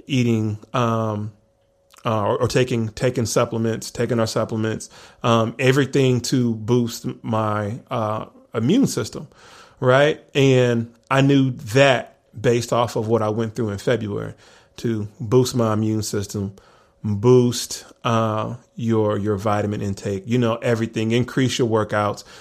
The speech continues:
because your, your health is wealth. You don't ever wanna be down like that again.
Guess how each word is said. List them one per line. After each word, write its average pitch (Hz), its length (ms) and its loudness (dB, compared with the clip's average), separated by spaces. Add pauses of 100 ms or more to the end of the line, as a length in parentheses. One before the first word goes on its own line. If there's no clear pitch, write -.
(180)
because 117 720 0 (420)
your, 120 600 4
your 120 260 6
health 120 320 4
is 107 140 -4
wealth. 107 300 -2
You 127 60 2
don't 120 300 -2
ever 120 220 2
wanna 110 220 2
be 104 180 -6
down 104 320 -4
like 104 240 -6
that 104 280 -4
again. 113 460 -8